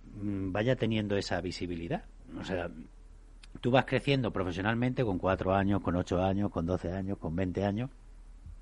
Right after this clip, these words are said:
Vas creciendo profesionalmente y que vaya acompañado de tu propia marca profesional, que en tus tarjetas de visita, en tus mail,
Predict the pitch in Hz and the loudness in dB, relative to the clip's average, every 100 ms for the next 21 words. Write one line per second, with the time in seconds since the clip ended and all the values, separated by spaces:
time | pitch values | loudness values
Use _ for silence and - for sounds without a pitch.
0 | - - 110 - 117 127 123 98 90 87 | -14 2 4 4 2 4 2 2 0 0
1 | 98 113 120 127 143 - - - - - | 0 0 0 -2 -4 -6 -16 -16 -12 -6
2 | 120 104 104 113 123 117 117 113 110 117 | -2 2 4 4 4 4 0 2 2 2
3 | 135 123 95 85 98 98 92 98 95 87 | 4 2 2 0 0 0 0 0 -2 -2
4 | 90 85 87 85 143 - - - 82 85 | -2 -4 -4 -4 -8 -10 -16 -10 -10 -8
5 | 92 92 - 82 95 87 90 90 90 - | -8 -6 -6 -4 -4 -4 -4 -2 -4 -4
6 | 104 104 101 101 95 85 78 87 110 107 | -6 -4 -4 -4 -6 -6 -6 -4 -2 -2
7 | 107 | -4